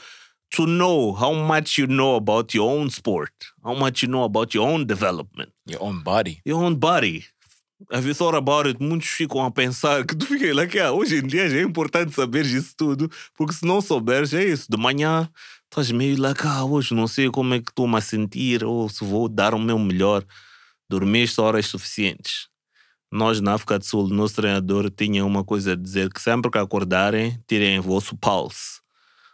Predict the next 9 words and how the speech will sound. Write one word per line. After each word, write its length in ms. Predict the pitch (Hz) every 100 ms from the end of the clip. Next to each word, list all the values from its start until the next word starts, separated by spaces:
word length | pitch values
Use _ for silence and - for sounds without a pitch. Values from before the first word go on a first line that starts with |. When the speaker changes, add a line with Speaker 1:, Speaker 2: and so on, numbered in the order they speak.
| _
Speaker 1:
a 60 | 104
pulsação. 680 | 98 98 - 98 113 95 87 - _
Estilo, 260 | - 92 90
em 100 | 87
dez 240 | 87 98 -
segundos, 480 | 95 92 95 95
veres 280 | 95 92 90
quantos 300 | - 98 92
batimentos. 880 | - 90 90 92 90 87 - - -